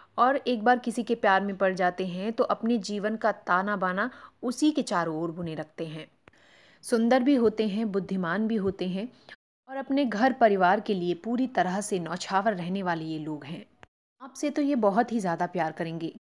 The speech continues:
क्योंकि आप इनके पंचम भाव में हैं, प्रेम भाव में हैं, इसलिए इनका प्यार आपके लिए पहले से ही तय है। अति उत्तम जोड़ी रहेगी कर्क और वृश्चिक राशि की। अगली राशि की तरफ बढ़ते हैं, सिंह राशि।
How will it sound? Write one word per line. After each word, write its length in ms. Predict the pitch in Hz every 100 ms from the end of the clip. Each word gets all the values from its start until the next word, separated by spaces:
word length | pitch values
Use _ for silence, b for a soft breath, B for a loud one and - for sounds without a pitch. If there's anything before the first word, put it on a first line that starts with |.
| _ _
क्योंकि 200 | 269 294
आप 320 | - 220 247 254
इनके 240 | 240 269 -
पंचम 460 | 214 208 208 254 214
भाव 220 | 185 190
में 140 | 190
हैं, 220 | 185 185 214
प्रेम 360 | - 233 240 208
भाव 220 | 156 151
में 120 | 156
हैं, 200 | 156 160 - _ - b b b
इसलिए 340 | 269 262 302 330
इनका 380 | 240 233 233 269
प्यार 380 | 247 208 240 -
आपके 340 | 185 185 -
लिए 180 | 220 226
पहले 340 | 240 175 180 226
से 140 | 226
ही 140 | 214 226
तय 200 | 208 190
है। 200 | 190 220 - _ b b b b
अति 220 | 226 -
उत्तम 320 | 240 - 240 233
जोड़ी 240 | 214 214
रहेगी 360 | 190 185 190 247
कर्क 320 | - 196 -
और 220 | - 196
वृश्चिक 460 | 180 170 - - 165
राशि 300 | 147 - 151
की। 220 | - 151 - _ - _ _ _ _
अगली 220 | 233 262
राशि 280 | 262 233 233
की 120 | 254
तरफ 240 | 269 220 226
बढ़ते 320 | 214 220 233
हैं, 200 | 208 277 - _
सिंह 300 | - 233 226
राशि। 380 | 226 202 - 285